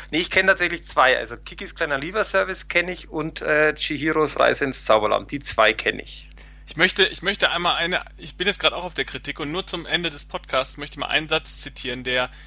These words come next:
Speaker 2: eigentlich auch für viele andere Filme gel-, gilt, aber ich find den Satz grad so schön. "In Zeiten, wo Minions, Pokémon und Bibi und Tina unsere vorpubertären Kinder mit Belanglosigkeiten unterfordern, tun Filme wie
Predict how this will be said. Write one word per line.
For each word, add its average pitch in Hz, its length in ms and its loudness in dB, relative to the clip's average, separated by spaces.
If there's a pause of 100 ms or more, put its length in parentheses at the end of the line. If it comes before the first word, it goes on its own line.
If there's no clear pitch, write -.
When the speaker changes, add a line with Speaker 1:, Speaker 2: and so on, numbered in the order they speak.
(120)
Speaker 2:
eigentlich 175 340 2
auch 151 100 0
für - 140 -12
viele 156 260 0
andere 127 240 -4
Filme 123 320 -8
gel-, 120 360 -8
gilt, 123 300 -6
aber 131 140 -6
ich 127 100 -8
find 156 140 -8
den 135 80 -6
Satz 147 220 -4
grad 123 160 -6
so 113 100 -14
schön. 120 380 -8 (640)
"In 156 140 -4
Zeiten, 190 460 8
wo 160 140 -4
Minions, 208 520 -2
Pokémon 180 520 -2
und 147 100 -6
Bibi 170 240 -2
und 151 140 -4
Tina 170 220 -2
unsere 143 300 -4
vorpubertären 160 760 -2
Kinder 170 300 -2
mit 156 200 -6
Belanglosigkeiten 151 960 0
unterfordern, 147 680 -2
tun 131 200 -10
Filme 175 460 -4
wie 160 160 -6